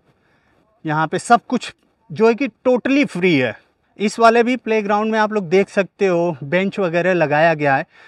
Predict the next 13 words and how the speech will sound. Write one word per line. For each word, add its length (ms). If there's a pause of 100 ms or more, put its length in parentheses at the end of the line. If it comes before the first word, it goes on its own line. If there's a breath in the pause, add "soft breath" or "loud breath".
(120)
जहाँ 280
पे 120
लोग 220
वीकेंड 360
वगैरह 360
पर 220 (100)
आकर 480 (560 soft breath)
अपने 240
फैमिली 680
के 100
साथ 320
जो 200
है 160